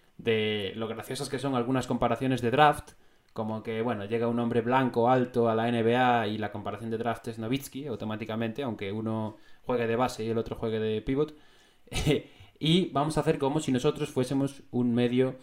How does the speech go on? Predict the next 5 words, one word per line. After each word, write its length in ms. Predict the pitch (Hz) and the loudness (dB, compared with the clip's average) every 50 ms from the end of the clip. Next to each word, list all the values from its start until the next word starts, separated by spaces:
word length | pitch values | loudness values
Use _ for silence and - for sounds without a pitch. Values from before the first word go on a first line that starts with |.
| - - - - _ _ _ _ - - | -20 -20 -20 -20 _ _ _ _ -10 -2
eh, 720 | 123 113 110 107 104 101 101 98 95 92 90 85 - - - - - - | 0 2 2 2 2 0 -2 -4 -6 -6 -10 -12 -14 -16 -18 -20 -16 -10
mayoritario 600 | - 101 101 107 104 117 113 165 175 180 185 185 | -10 -6 -4 -4 -4 -2 2 2 2 4 4 2
en 60 | 151 | 0
Estados 280 | 131 - 135 135 131 - | 0 2 2 2 2 4
Unidos 480 | 165 180 190 190 196 202 - - - | 4 6 6 8 6 4 4 -2 -10